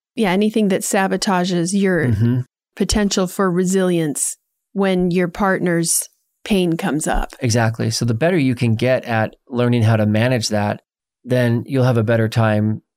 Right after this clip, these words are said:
Speaker 2: getting out of that free state, or at least correcting it when it happens.
Speaker 1: Hmm.
Speaker 2: I think the dilemma comes in this belief that, like,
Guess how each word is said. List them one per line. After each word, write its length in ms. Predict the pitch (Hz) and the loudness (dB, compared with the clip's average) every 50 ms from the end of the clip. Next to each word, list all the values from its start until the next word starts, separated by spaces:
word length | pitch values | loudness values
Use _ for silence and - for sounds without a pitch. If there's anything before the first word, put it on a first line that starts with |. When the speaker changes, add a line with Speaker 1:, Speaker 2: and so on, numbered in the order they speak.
| _ _ _ _ - | _ _ _ _ -2
Speaker 2:
getting 220 | 127 120 120 117 | 0 0 0 0
out 220 | - 120 113 113 113 | 0 0 0 2 2
of 140 | 107 101 - _ _ _ _ - | 2 0 -2 _ _ _ _ -4
that 180 | 120 110 - - | -2 -2 -2 -4
free 260 | - - 127 127 127 | -4 -2 0 0 0
state, 320 | 120 - - 113 110 - - | 0 0 0 0 0 0 0
or 140 | 139 131 131 | 0 0 0
at 80 | 107 | 0
least 340 | 131 139 151 156 151 - - | 0 0 0 0 0 -2 -4
correcting 480 | - - - 123 123 123 120 - 127 113 | -4 -4 0 0 0 0 0 0 0 0
it 100 | 110 - | 0 0
when 140 | 123 113 110 | 0 0 0
it 80 | 82 | 0
happens. 640 | - - 107 107 107 - 110 107 101 101 - - - _ _ _ _ _ _ - | -2 -2 -2 -2 -2 -2 -4 -4 -4 -4 -8 -10 -12 _ _ _ _ _ _ -6
Speaker 1:
Hmm. 200 | - 214 208 202 190 _ _ _ _ _ _ _ _ | -2 -2 -2 -2 -4 _ _ _ _ _ _ _ _
Speaker 2:
I 100 | - 147 | -6 -4
think 220 | 139 - 214 220 - | -2 -2 -2 -2 0
the 80 | 175 | 0
dilemma 640 | 151 139 135 117 127 135 143 139 123 117 113 113 113 - _ _ _ _ _ _ | 0 0 0 2 2 2 2 2 2 2 0 0 -2 -4 _ _ _ _ _ _
comes 360 | - - - 147 139 139 127 123 | -8 -4 -2 0 2 2 2 2
in 80 | 120 | 2
this 120 | 120 113 - | 0 0 -2
belief 380 | - 123 120 120 123 113 113 | -2 -2 0 0 0 0 0
that, 180 | - 117 - - | -2 -2 -2 0
like, 440 | 120 113 113 110 110 107 - - | 0 0 2 2 0 0 -4 -8